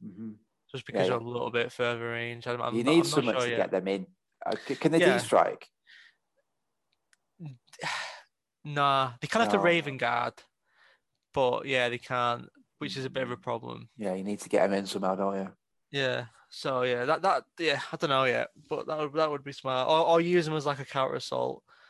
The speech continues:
Speaker 2: kind of fo-, kind of thing. Three of 'em, like, hiding behind a building, behind an objective, and just wait for some fucking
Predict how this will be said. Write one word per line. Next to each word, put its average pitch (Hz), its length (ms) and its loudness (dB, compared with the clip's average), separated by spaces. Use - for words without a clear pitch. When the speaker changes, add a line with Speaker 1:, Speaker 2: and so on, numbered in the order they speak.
Speaker 2:
kind 135 180 -4
of 127 80 -10
fo-, 131 240 -6
kind 135 200 -6
of 127 100 -10
thing. 135 320 -12
Three 160 240 2
of 139 60 2
'em, 139 100 -2
like, 135 160 0
hiding 131 260 -2
behind 127 240 -2
a 127 40 -10
building, 127 340 0
behind 120 200 -4
an 120 100 -6
objective, 120 580 -4
and 120 80 -12
just 117 160 -12
wait 123 260 -4
for - 100 -14
some 117 240 -10
fucking 120 540 -12